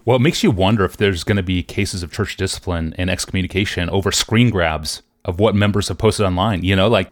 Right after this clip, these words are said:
I can see that coming. Like, but, uh, you know, the solution remains face-to-face meetings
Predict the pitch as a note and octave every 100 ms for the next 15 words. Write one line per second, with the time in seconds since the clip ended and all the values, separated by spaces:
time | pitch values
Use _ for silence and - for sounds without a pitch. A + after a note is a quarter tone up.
0 | - G#2+ C#3 - C#3 A2+ - - D#3 G2+
1 | D2+ E2 F#2 F#2 - - _ _ _ -
2 | A#2 D3+ - A#2 A#2+ C3 B2+ B2 - D#3+
3 | F#3+ D#3 A2 G2 G#2 G2 - F#2+ - -
4 | G2+ - F#2 F2+ F2+ F2 -